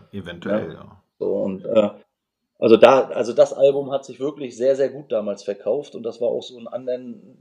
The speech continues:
Speaker 2: Genres
Speaker 1: Mhm.
Speaker 2: sehr gut. Also für mich gibt's ja so zwei Alben. Das ist das erste, Oyes Fun, weil's das erste ist, was so prägend
Speaker 1: Mhm.
Speaker 2: war. Und, ähm, dann dieses Lichter meiner Stadt, muss ich sagen. So, das war auch noch mal so,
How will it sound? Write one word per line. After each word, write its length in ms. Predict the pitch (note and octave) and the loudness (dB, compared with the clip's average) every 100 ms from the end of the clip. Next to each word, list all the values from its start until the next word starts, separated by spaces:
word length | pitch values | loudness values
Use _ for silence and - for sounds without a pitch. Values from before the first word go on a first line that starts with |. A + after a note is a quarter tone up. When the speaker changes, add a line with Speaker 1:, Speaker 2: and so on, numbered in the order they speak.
| _ | _
Speaker 2:
Genres 800 | - B2+ D3 A#2 A#2 F3 - - | 2 4 4 2 0 -4 -12 -20
Speaker 1:
Mhm. 40 | _ _ _ | _ _ _
Speaker 2:
sehr 200 | - A#2 | -4 -4
gut. 220 | B2 C3+ - | -2 -4 -4
Also 200 | A#2 A#2 | -4 -6
für 140 | - | -8
mich 180 | B2+ - | -8 -10
gibt's 200 | D3 - | -14 0
ja 80 | B2+ | 2
so 120 | A#2+ | 2
zwei 320 | A#2 A#2+ A#2 | -2 -2 0
Alben. 460 | - A2 C3+ D#3+ D#3+ _ - - _ - | 6 6 6 2 -10 _ -20 -20 _ -8
Das 140 | G#2+ | -6
ist 100 | A2+ | -4
das 120 | G#2 | -4
erste, 380 | - F#2+ C3+ D3+ | 2 2 2 4
Oyes 280 | B2 A#2+ G#2 | 4 4 0
Fun, 400 | - A#2 F#3 G3+ - _ | -4 -4 -4 -10 -14 _
weil's 280 | - - - | -8 -8 -8
das 160 | - | -8
erste 400 | - G2+ A#2+ - | -4 -2 -2 -2
ist, 260 | D3+ F3 F3 | 0 0 0
was 140 | - | -6
so 100 | - | -6
prägend 380 | - C3 B2 D3 | -8 -8 -6 -4
Speaker 1:
Mhm. 40 | C#3+ | 0
Speaker 2:
war. 280 | E3 F3+ - - - _ _ | 2 2 -4 -20 -20 _ _
Und, 500 | - A#2+ B2+ B2+ - - | 2 4 4 0 -8 -4
ähm, 400 | A2+ A#2 A#2 G#2 | -2 -2 -6 -4
dann 160 | A2+ A2+ | -2 -2
dieses 240 | A2+ A2+ | -6 -6
Lichter 300 | B2+ A#2 - | -6 -2 0
meiner 240 | B2 A2+ A2+ | 2 2 0
Stadt, 340 | - A2 - | 0 -2 -2
muss 160 | D2+ - | -12 -14
ich 100 | - | -12
sagen. 300 | C2 C2 D#2 | -12 -12 -10
So, 120 | - | -8
das 160 | - - | -6 2
war 140 | F2+ | 4
auch 160 | E2 - | 4 2
noch 140 | A2+ | -2
mal 200 | A2 A2+ | 2 4
so, 300 | G#2 G#2+ G#2 | 4 2 -2